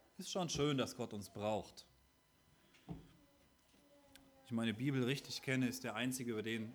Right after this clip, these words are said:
Jesus jemals gesagt hat, dass er einen braucht, ein Esel gewesen. Der Herr bedarf seiner. Vielleicht denken auch andere so über uns. Und wir freuen uns dann, wenn sie unsere Arbeit anerkennen, uns loben, uns den Bauch pinseln.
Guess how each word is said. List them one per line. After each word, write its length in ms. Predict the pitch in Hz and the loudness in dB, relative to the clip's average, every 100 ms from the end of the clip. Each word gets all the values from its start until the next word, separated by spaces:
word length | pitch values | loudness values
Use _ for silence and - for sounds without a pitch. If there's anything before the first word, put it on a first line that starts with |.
| - | -6
Jesus 420 | 127 117 110 - | -4 -4 -6 -4
jemals 460 | - 123 120 - - | 2 4 2 0 -6
gesagt 340 | 107 117 - | -4 -4 -2
hat, 140 | 120 113 | -6 -4
dass 120 | 104 | -6
er 80 | 101 | -6
einen 100 | 95 | -4
braucht, 340 | 104 107 98 | -2 -2 -4
ein 60 | 101 | -4
Esel 280 | 113 98 87 | -4 -4 -6
gewesen. 380 | 85 80 80 85 - _ _ _ - | -10 -12 -16 -20 -20 _ _ _ -10
Der 80 | 92 | -6
Herr 140 | 101 | -6
bedarf 340 | 95 98 92 | -6 -8 -10
seiner. 340 | - 92 85 82 - _ - - - - - - - - - - - _ _ _ _ _ _ _ - _ _ _ _ _ _ - _ - - | -10 -12 -12 -14 -20 _ -20 -20 -20 -20 -20 -20 -20 -20 -20 -20 -20 _ _ _ _ _ _ _ -20 _ _ _ _ _ _ -20 _ -20 -6
Vielleicht 720 | 120 131 147 147 - - - - - | 0 2 2 0 -6 -12 -14 -4 2
denken 320 | 135 160 131 | 2 2 -2
auch 200 | 120 - | -4 -4
andere 400 | - 208 240 131 | -4 -2 -2 -4
so 260 | 101 101 87 | -8 -8 -8
über 200 | 85 80 | -10 -12
uns. 460 | 80 80 - - - - - - | -12 -10 -8 -10 -16 -20 -20 -8
Und 140 | - 123 | -2 0
wir 140 | 135 | 0
freuen 340 | 135 131 196 220 | -2 0 0 0
uns 200 | 180 - | -2 0
dann, 200 | 131 131 | 2 6
wenn 340 | 127 131 127 | 4 2 -4
sie 100 | - | -2
unsere 240 | 131 127 123 | -2 0 0
Arbeit 300 | 160 185 160 | 2 2 2
anerkennen, 440 | 135 120 - 117 | 0 0 0 -2
uns 140 | 113 | 0
loben, 260 | 123 160 165 | 0 2 2
uns 140 | 135 | 0
den 160 | 135 120 | 0 0
Bauch 260 | 135 175 - | 0 -2 -2
pinseln. 440 | 135 107 92 85 | -2 0 -4 -6